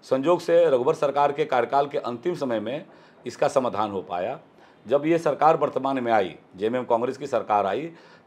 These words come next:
तो इस सरकार में भी कई अवसरों पर हमने इस मा-, मामले को उठाया। इन्होंने विधानसभा के अंदर रिकॉर्ड में है, इन्होंने कहा कि "जो काम आज तक आप नहीं किए हैं, उस काम को हम करेंगे।"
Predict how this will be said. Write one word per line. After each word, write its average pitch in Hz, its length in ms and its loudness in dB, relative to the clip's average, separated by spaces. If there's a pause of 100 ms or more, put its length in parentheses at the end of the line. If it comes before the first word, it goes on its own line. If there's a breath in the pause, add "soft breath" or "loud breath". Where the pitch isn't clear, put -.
तो 160 140 2
इस 151 160 -6
सरकार 139 380 2
में 165 100 -2
भी 175 120 -2
कई 175 220 4
अवसरों 160 340 4
पर 170 140 0
हमने 139 220 -2
इस 123 100 -8
मा-, 107 200 -6
मामले 101 260 -6
को 92 100 -8
उठाया। 76 320 -14 (520 soft breath)
इन्होंने 139 600 0 (400)
विधानसभा 131 460 0
के 139 120 -2
अंदर 131 240 2
रिकॉर्ड 147 320 4
में 160 140 0
है, 139 220 -8 (260 soft breath)
इन्होंने 139 240 -4
कहा 139 140 4
कि 139 80 -4
"जो 143 160 2
काम 143 260 2
आज 139 200 4
तक 143 140 -2
आप 139 180 0
नहीं 139 140 -2
किए 139 140 -8
हैं, 127 80 -4
उस 123 120 -8
काम 127 220 -4
को 135 100 -6
हम 139 100 -2
करेंगे।" 123 420 -4